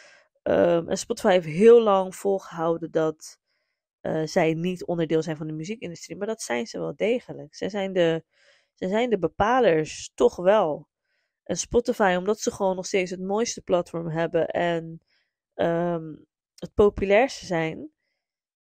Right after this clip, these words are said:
zullen mensen altijd hun muziek wel op, eh, Spotify willen hebben. Hoewel, als je naar de cijfers kijkt, is Spotify niet eens de best betaalde.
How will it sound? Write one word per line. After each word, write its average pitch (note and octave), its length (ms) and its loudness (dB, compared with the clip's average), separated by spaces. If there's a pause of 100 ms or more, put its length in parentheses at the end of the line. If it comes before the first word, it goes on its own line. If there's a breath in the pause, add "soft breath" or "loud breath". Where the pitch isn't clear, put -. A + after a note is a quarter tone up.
(520)
zullen A3+ 380 4
mensen G3+ 360 -2
altijd A#3 560 2
hun F#3 320 -8
muziek F#3 360 -8
wel E3+ 240 0
op, - 400 -6
eh, F#3+ 180 -6
Spotify E3+ 720 -4
willen D3+ 400 -2
hebben. C3 440 -6 (1200)
Hoewel, G3+ 920 4 (520)
als - 200 -10
je A3 80 -4
naar F#3 180 -4
de D#3+ 60 -6
cijfers - 540 -2
kijkt, C3+ 340 -8
is - 140 -8
Spotify - 520 -4
niet G3 240 -14
eens C4+ 340 -6
de F3+ 80 -8
best E3 260 -6
betaalde. E3+ 560 -6